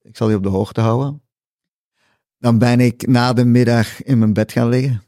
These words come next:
Ik slaap wel gevraagd naar die, die organisator.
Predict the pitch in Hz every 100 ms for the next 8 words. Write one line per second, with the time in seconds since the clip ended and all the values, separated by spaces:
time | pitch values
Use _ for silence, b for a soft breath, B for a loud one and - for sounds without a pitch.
0 | _ 98 - 98 92 - 107 104 - _
1 | _ 107 95 92 104 - 110 104 101 101
2 | - 87 98 101 104 104 98 92 98 101